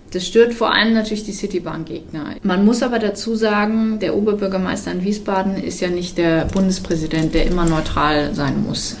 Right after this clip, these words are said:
Der Oberbürgermeister in Wiesbaden ist nicht die Schweiz. Und er hat sich genau mit dieser Meinung, äh, im Wahlkampf positioniert und wurde von den Menschen trotzdem gewählt.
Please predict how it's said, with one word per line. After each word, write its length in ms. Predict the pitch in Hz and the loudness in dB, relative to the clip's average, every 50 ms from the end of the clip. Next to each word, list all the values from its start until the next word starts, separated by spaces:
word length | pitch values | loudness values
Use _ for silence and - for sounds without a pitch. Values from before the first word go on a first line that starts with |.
| - - - - | -14 -10 -6 -4
Der 180 | 151 147 - | 0 2 2
Oberbürgermeister 760 | 170 170 180 180 175 180 175 175 170 160 156 156 160 - 175 | 2 4 4 2 2 2 0 0 2 2 2 0 0 -2 0
in 80 | 170 165 | 0 0
Wiesbaden 400 | 165 170 - - 185 175 165 - | 0 0 0 -2 0 0 0 0
ist 160 | - - - | -2 -2 -2
nicht 160 | 175 175 - | -2 -2 -4
die 60 | - | -4
Schweiz. 500 | - - - - - - - - - - - - - - - - - - - - - - - - - - - | -6 -6 -4 -4 -4 -4 -4 -6 -8 -10 -10 -10 -10 -10 -10 -12 -14 -14 -14 -16 -16 -16 -16 -14 -14 -6 0
Und 280 | - 190 190 185 175 175 - - - | 2 4 4 4 2 0 -2 -8 -8
er 260 | - 190 180 180 175 | -4 -2 0 0 0
hat 140 | 196 196 - | 0 -2 0
sich 460 | - 208 208 202 - - - - - - - - - | 0 0 2 0 -2 -6 -12 -14 -18 -20 -18 -10 -6
genau 360 | - 202 185 180 180 202 220 | -4 -2 0 2 2 4 4
mit 160 | 220 208 208 | 4 4 2
dieser 240 | 208 196 190 190 170 | 0 -2 -2 -2 -2
Meinung, 560 | 170 170 165 170 196 220 240 240 240 240 233 233 - | 0 2 2 2 2 2 4 2 2 2 0 -4 -6
äh, 560 | - 208 196 190 190 190 190 190 185 190 - - - | -6 -4 -2 -2 0 0 0 0 -2 -2 -4 -6 -4
im 140 | 185 185 180 | -4 -2 -2
Wahlkampf 400 | 180 180 185 185 - 190 180 180 - - | -2 -2 -2 -2 -4 -6 -6 -8 -8 -8
positioniert 920 | - 185 175 170 170 - - 175 175 175 190 226 262 302 330 - - - - - - - - - - - - - - - | -6 -6 -6 -6 -8 -8 -10 -8 -4 0 2 4 4 4 2 0 -6 -12 -14 -18 -20 -20 -20 -20 -20 -20 -20 -18 -10 -4
und 460 | 190 196 190 190 185 - - - - - | -2 0 0 0 -2 -4 -6 -10 -12 -12
wurde 360 | - - 185 196 202 208 196 196 | -6 0 2 4 4 4 4 2
von 160 | - 196 185 | 0 -2 -2
den 120 | 180 175 | -2 -2
Menschen 600 | 175 170 180 180 - 196 185 175 175 175 - - - | -2 -2 -2 -2 -2 -2 -2 -2 -2 -4 -6 -10 -10
trotzdem 480 | - - 208 208 - - 247 233 226 | -6 -4 -4 -4 -4 -4 -2 0 0
gewählt. 640 | 226 233 226 226 233 240 240 247 254 262 254 - - | 2 0 0 0 2 2 2 2 2 0 -2 -6 -14